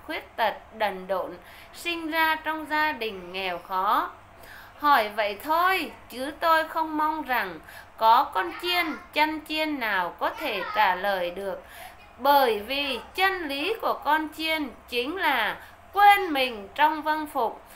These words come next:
phúc cho ai không thấy mà tin. Thì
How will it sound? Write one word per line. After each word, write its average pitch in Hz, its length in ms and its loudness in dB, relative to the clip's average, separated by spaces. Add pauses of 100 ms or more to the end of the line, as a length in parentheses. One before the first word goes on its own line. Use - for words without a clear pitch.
(240)
phúc 453 340 0
cho 339 120 0
ai 311 480 2
không 294 220 -2
thấy 262 340 -2
mà 233 220 -4
tin. 277 360 -4 (1400)
Thì 294 180 -2